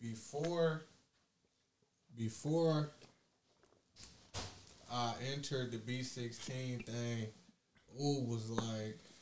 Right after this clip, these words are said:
"This nigga right here gonna do something like draw all the legends." And then he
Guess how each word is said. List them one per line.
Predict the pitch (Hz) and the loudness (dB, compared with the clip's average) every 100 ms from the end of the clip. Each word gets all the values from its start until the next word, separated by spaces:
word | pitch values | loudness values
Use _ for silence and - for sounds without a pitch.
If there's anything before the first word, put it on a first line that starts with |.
| - - _ _ _ _ _ _ _ _ _ - | -20 -20 _ _ _ _ _ _ _ _ _ -4
"This | 135 143 135 | 2 2 4
nigga | 127 120 | 2 6
right | 117 117 113 | 6 8 8
here | 117 135 135 117 | 8 8 8 8
gonna | 113 113 107 | 4 2 2
do | 107 120 | 2 2
something | 117 - 123 117 117 113 | 2 2 0 0 -2 0
like | 110 107 101 101 | 0 0 -2 0
draw | 117 117 | 2 2
all | 110 107 117 117 | 2 2 2 4
the | 113 110 | 2 4
legends." | 120 120 104 101 98 - - - - - | 6 6 4 -2 -4 -8 -14 -20 -20 -20
And | 104 107 | -16 -6
then | 127 131 123 113 107 101 - | -2 0 0 0 -6 -12 -20
he | 123 | -20